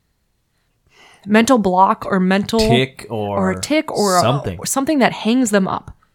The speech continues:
Speaker 1: Everyone should, uh, first of all,
Speaker 2: But it
Speaker 1: everyone
Speaker 2: makes
Speaker 1: should go to therapy. It's incredibly helpful.
Speaker 2: Yeah, I was just listening to something, uh, today that was, like, one of those same thing was, like, everybody,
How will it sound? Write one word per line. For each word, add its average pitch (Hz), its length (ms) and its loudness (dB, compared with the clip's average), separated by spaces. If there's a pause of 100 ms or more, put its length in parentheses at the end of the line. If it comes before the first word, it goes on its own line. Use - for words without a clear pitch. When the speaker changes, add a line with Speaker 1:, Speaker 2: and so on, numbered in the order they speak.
(160)
Speaker 1:
Everyone 294 340 2
should, 208 320 -2
uh, - 120 -6 (100)
first - 260 -6
of - 40 -6
all, 175 100 2
Speaker 2:
But 185 60 0
it - 40 2
Speaker 1:
everyone 214 200 6
Speaker 2:
makes 196 80 0
Speaker 1:
should 196 120 0
go 185 100 4
to 175 80 0
therapy. 180 400 -2 (140)
It's - 300 -4
incredibly 185 760 -4
helpful. 170 440 -2 (120)
Speaker 2:
Yeah, 190 220 6
I 139 40 8
was 135 120 4
just 160 220 -2
listening 151 340 -2
to 113 80 -6
something, 107 360 -6
uh, 98 480 -4
today 117 380 0
that 104 140 -2
was, 98 240 -6
like, 95 200 -4
one 104 120 -6
of 101 60 -6
those 98 240 -4
same 110 320 -4
thing 113 140 -2
was, 98 160 -6
like, 95 100 -6
everybody, 107 720 -4